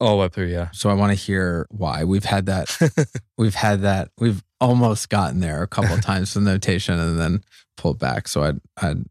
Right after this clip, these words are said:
Speaker 2: I'd love to hear about that decision.
Speaker 1: Large, I give a lot of credit to different members of the team, but when, when we kind of thought about fund two and again, this theme of focus and being, like, more outbound and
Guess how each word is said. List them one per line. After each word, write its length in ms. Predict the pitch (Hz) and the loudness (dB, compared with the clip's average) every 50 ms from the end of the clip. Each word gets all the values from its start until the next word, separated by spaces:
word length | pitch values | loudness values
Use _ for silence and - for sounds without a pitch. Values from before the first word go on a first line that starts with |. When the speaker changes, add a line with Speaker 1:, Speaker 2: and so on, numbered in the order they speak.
| - _ - | -14 _ -2
Speaker 2:
I'd 120 | 104 95 | 0 0
love 180 | 95 92 92 - | 0 0 -2 -2
to 80 | - | -2
hear 80 | 82 78 | -2 0
about 220 | 67 - 53 - | 0 -2 -4 -4
that 180 | - - - - | -4 -6 -6 -6
decision. 440 | - - - - - - 95 - - _ _ _ _ _ _ _ | -6 -6 -6 -6 -8 -8 -8 -10 -12 _ _ _ _ _ _ _
Speaker 1:
Large, 320 | 110 101 104 113 120 - | 2 2 4 4 2 2
I 80 | 156 131 | 0 2
give 160 | 101 113 107 | 2 2 2
a 40 | 110 | 2
lot 140 | 113 113 110 | 2 2 2
of 60 | 107 | 0
credit 360 | - - 101 101 104 92 - - | 0 0 0 2 0 0 -2 -6
to 520 | - - 98 98 98 95 95 95 90 87 - _ _ _ | -2 0 2 2 2 2 2 0 0 -4 -8 _ _ _
different 260 | - 110 92 - 104 95 | -4 -2 0 0 0 0
members 300 | 92 95 95 95 92 95 | 2 2 2 0 0 0
of 60 | 92 | -2
the 80 | 90 | -2
team, 400 | 85 - - 92 92 92 95 92 | -4 -2 -2 0 0 2 0 2
but 200 | 85 95 92 90 - - _ _ _ _ | 2 0 0 -2 -4 -8 _ _ _ _
when, 400 | 104 98 92 92 92 90 90 87 - _ _ _ _ _ _ _ _ _ _ _ _ _ _ _ _ _ _ _ | -2 0 0 2 2 0 -2 -4 -8 _ _ _ _ _ _ _ _ _ _ _ _ _ _ _ _ _ _ _
when 200 | - 117 101 98 | -2 0 2 2
we 100 | 98 101 | 2 0
kind 220 | 92 - 113 104 101 | 0 -2 -2 -2 -2
of 80 | 92 | -2
thought 140 | - 101 95 | 0 0 0
about 260 | 92 87 92 90 - | 0 0 0 -2 -2
fund 200 | - 98 95 90 | -2 -2 -2 -2
two 300 | - - - 95 92 92 | -2 -2 -2 0 0 2
and 240 | 92 90 90 90 85 - _ _ _ _ _ _ _ _ _ _ | 0 0 0 -2 -4 -8 _ _ _ _ _ _ _ _ _ _
again, 220 | - 104 92 98 95 | -4 -2 0 0 0
this 260 | 95 90 - - - - _ _ _ | 0 0 0 -2 -2 -6 _ _ _
theme 160 | - 95 95 95 | -4 -2 0 0
of 120 | 92 90 | 0 -2
focus 600 | - - 95 90 87 - 101 92 85 - - - - | -2 -2 -2 -2 0 0 -2 0 0 0 -2 -2 -4
and 420 | - 98 92 87 87 87 85 - - - _ _ _ _ _ _ _ _ _ - 110 - - _ - | -4 -2 -2 -2 -2 -2 -4 -6 -10 -14 _ _ _ _ _ _ _ _ _ -16 -16 -16 -16 _ -4
being, 500 | 98 98 95 92 92 90 90 87 90 - - | -2 0 0 0 0 0 0 -2 -4 -4 -2
like, 160 | 92 92 90 - | -2 -4 -2 -4
more 280 | 95 92 92 92 92 92 | -4 -2 0 0 0 0
outbound 520 | 90 87 90 85 - 101 95 95 95 95 | 0 -2 -4 -2 -2 0 0 2 0 0
and 260 | 92 90 87 90 - | 0 0 -2 -4 -6